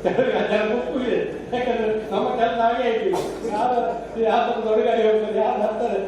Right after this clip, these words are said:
ರೋಡ್ ಊರು ಮಾತಾಡೋದು, ಒಂದು ಬರೆ ಹೇಳೋದು, ಈ ರೀತಿಯಾಗಿ. ಹಾಗೆ ಮೊನ್ನೆ ನಮ್ಮ ಗುಂಡು ವಿಶ್ವಾಸ ಬಂದರು, ಅವರು ಮಾತಾಡಿದ್ರು, ಈ ರೀತಿ ಕರ್ಕೊಂಡು ಬಂದ್ರು, ಪೂಜೆ ಕೊಡ್ತಾರೆ.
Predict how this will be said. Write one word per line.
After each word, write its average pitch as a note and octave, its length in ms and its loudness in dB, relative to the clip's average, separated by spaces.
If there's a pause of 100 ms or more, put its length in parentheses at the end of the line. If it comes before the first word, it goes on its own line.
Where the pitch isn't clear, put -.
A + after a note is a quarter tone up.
(160)
ರೋಡ್ A#3+ 220 2 (240)
ಊರು A#3+ 220 0
ಮಾತಾಡೋದು, G#3+ 500 0 (220)
ಒಂದು B3+ 240 0
ಬರೆ A#3+ 140 4 (100)
ಹೇಳೋದು, - 320 2 (360)
ಈ B3+ 140 -2
ರೀತಿಯಾಗಿ. B3+ 500 0 (280)
ಹಾಗೆ G#3+ 280 0
ಮೊನ್ನೆ A3 280 -2 (240)
ನಮ್ಮ G#3+ 160 -2 (400)
ಗುಂಡು G#3 280 -2 (360)
ವಿಶ್ವಾಸ F#3+ 300 0 (140)
ಬಂದರು, E3+ 400 0 (380)
ಅವರು G#3 180 -2 (120)
ಮಾತಾಡಿದ್ರು, G3+ 480 0 (100)
ಈ F#3+ 100 6
ರೀತಿ F#3+ 240 4
ಕರ್ಕೊಂಡು F#3 300 0
ಬಂದ್ರು, D#3+ 240 -2
ಪೂಜೆ F#3 240 -2 (100)
ಕೊಡ್ತಾರೆ. F3 320 -2